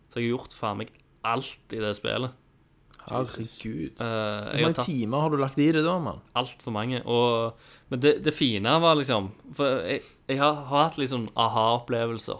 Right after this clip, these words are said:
Speaker 1: med dette spillet. For at Final Fantasy tolv er et gigantisk spill. Det er jævlig mye sånn fram og tilbake og backtracking og reising der og der, hvis du skal samle alt og sånt, sant?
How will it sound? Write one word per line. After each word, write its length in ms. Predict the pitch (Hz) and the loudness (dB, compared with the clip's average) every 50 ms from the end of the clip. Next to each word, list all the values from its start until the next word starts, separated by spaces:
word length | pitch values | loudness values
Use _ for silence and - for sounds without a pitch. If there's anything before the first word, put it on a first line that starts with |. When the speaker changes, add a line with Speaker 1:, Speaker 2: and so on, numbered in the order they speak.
| - - - | -10 -16 -10
Speaker 1:
med 220 | 127 110 107 101 | -6 -4 -4 -4
dette 160 | 98 - - | -4 -6 -8
spillet. 400 | 117 - 110 107 - 107 113 107 - - _ - - - - - _ _ | -12 -8 -6 -4 -4 -4 -4 -6 -8 -12 _ -20 -20 -20 -20 -20 _ _
For 140 | - 120 107 | -8 -8 -8
at 160 | - - - - - | -8 -10 -16 -14 -8
Final 200 | - 127 123 123 | -4 -2 -2 0
Fantasy 260 | 135 131 123 127 131 | -2 -4 -4 -6 -12
tolv 320 | - - - 120 127 135 127 | -10 -6 -2 -2 -2 -2 -2
er 160 | 113 110 107 | -4 -6 -8
et 100 | - - | -8 -10
gigantisk 1000 | 131 131 - _ _ - - 135 - - 196 185 - _ - - 123 - - - | -10 -10 -10 _ _ -8 -8 -6 -6 -6 -8 -8 -10 _ -14 -10 -8 -8 -8 -8
spill. 360 | - - - 113 120 123 123 - - _ _ _ _ _ _ _ _ _ _ _ _ _ - _ - | -10 -8 -6 -4 -4 -4 -4 -6 -12 _ _ _ _ _ _ _ _ _ _ _ _ _ -20 _ -12
Det 120 | - 123 | -8 -4
er 80 | 127 143 | -2 0
jævlig 380 | 156 151 139 110 - - 127 135 | 0 0 0 -2 -2 -2 -2 -2
mye 180 | 131 120 117 120 | -2 -2 -2 -4
sånn 160 | 127 117 104 | -4 -6 -6
fram 320 | - - 113 107 113 123 127 | -8 -8 -6 -4 -2 -2 -4
og 100 | 123 123 | -4 -6
tilbake 440 | 123 - 110 104 107 113 110 - | -8 -8 -6 -6 -6 -6 -8 -10
og 80 | 110 107 | -10 -6
backtracking 640 | - 113 - - - - 123 113 110 - 123 110 107 | -6 -8 -8 -8 -8 -8 -8 -8 -8 -10 -10 -10 -4
og 60 | 107 | -2
reising 380 | 113 107 98 101 - - 120 104 | -2 -2 -2 -4 -6 -8 -8 -6
der 180 | 107 104 107 107 | -4 -4 -4 -2
og 60 | 104 | -4
der, 160 | 104 104 107 | -4 -4 -4
hvis 180 | 110 113 - - | -6 -6 -8 -8
du 80 | 120 | -10
skal 240 | - - 113 107 107 | -4 -2 0 0 0
samle 360 | 104 - 110 98 92 90 95 101 | -2 -2 -4 -4 -4 -6 -4 -2
alt 340 | 101 95 110 - - - - | -2 -2 -4 -6 -10 -14 -12
og 80 | 117 | -10
sånt, 200 | 107 98 107 - | -8 -8 -10 -6
sant? 260 | - 120 127 127 - | -6 -6 -6 -6 -10